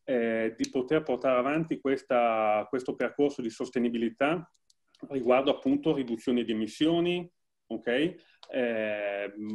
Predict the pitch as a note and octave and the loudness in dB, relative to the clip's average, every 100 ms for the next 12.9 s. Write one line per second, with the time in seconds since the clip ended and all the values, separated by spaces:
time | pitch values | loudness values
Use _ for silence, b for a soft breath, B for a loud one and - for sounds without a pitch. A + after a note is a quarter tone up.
0 | G#2 G2+ G2+ - B2 A#2+ A#2 C3 C#3 B2+ | -8 -8 -8 -8 -8 -4 -2 0 -2 0
1 | C3 B2 A#2+ A#2 A2+ B2 A#2+ B2 B2 A#2 | 2 4 4 2 0 -2 0 0 0 0
2 | - A#2+ - C3 E3 E3 D#3+ D#3+ E3 E3 | -2 -4 0 0 0 0 -2 0 0 0
3 | E3+ - - C3+ - A2+ A2 A2 G2 - | -2 -6 -2 -2 0 -2 -2 -4 -4 -6
4 | G#2 G2 _ _ _ _ _ _ _ B2 | -8 -10 _ _ _ _ _ _ _ -2
5 | B2+ D#3 A3+ - C3+ B2+ A#2+ - C#3 C3 | 0 0 0 0 0 4 2 2 -2 0
6 | A#2+ A#2 C3 B2+ B2+ B2 F3+ F#3 G3+ G3 | -2 -2 -4 -2 -4 -2 -4 -4 -4 -4
7 | - F3 - C#3+ D#3+ F3 - B2 - C#3+ | -2 -4 -2 0 0 -2 -6 -6 0 0
8 | C#3+ B2+ C3+ - B2+ C#3 E3 F3+ - F3+ | 2 -2 -2 -4 0 2 2 0 0 0
9 | F3+ E3+ _ _ _ _ _ _ _ - | 0 -4 _ _ _ _ _ _ _ -2
10 | B2 C3+ C#3+ D3+ B2+ D3 D#3+ - B2 A#2+ | 2 2 2 0 2 2 0 -4 -4 2
11 | C3+ C3+ - D3 D3+ A#2+ A2+ - C#3+ D#3 | 2 2 0 4 4 4 0 0 0 0
12 | C#3+ - B2 D3 D3 D#3 E3 E3+ F3 | -4 -4 -2 2 2 4 2 2 -2